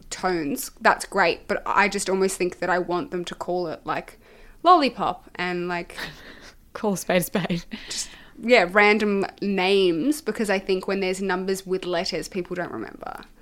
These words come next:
Speaker 2: No.
Speaker 1: Or, like, have six N sandy beige, but don't do that 'cause it's a bit outdated. But do you know what I mean?
Speaker 2: Yeah.
Speaker 1: Like, have both so that there's something to trigger
Speaker 2: Yeah.
Speaker 1: people's memories.
Speaker 2: Yes, it does make it difficult, especially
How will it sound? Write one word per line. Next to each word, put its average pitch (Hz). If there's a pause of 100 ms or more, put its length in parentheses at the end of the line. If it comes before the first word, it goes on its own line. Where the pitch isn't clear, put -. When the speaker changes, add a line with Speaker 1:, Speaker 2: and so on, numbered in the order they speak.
(340)
Speaker 2:
No. 131 (880)
Speaker 1:
Or, 240
like, 226
have 226
six -
N 208 (1400)
sandy 202
beige, 208
but -
don't 170
do -
that -
'cause -
it's -
a -
bit -
outdated. -
But -
do 214
you 214
know 208
what 208
I 202
mean? 202
Speaker 2:
Yeah. 156
Speaker 1:
Like, 135
have 180
both 226
so 226
that 190
there's 202
something 196
to 196
trigger 202 (480)
Speaker 2:
Yeah. 156
Speaker 1:
people's 208
memories. 196 (280)
Speaker 2:
Yes, -
it 190
does 185
make 160
it 170
difficult, 165
especially 226